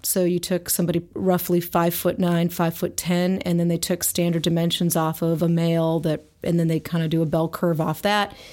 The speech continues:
And they figure those that fall within the curve generally are going to be able to fly the aircraft.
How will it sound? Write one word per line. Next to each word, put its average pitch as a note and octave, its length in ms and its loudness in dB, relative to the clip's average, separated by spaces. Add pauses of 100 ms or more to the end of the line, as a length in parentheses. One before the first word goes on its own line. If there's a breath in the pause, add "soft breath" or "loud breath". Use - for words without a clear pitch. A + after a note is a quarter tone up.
(320 loud breath)
And F3 260 2
they E3+ 80 2
figure F3 380 0
those F3+ 320 2
that - 220 -6
fall E3+ 320 2
within E3+ 280 0
the E3 80 0
curve E3+ 500 0
generally F3 540 2
are D#3+ 80 -2
going E3+ 200 0
to E3 60 0
be D#3+ 100 0
able D#3 140 -2
to - 60 -10
fly D#3+ 160 0
the E3 160 2
aircraft. - 480 -4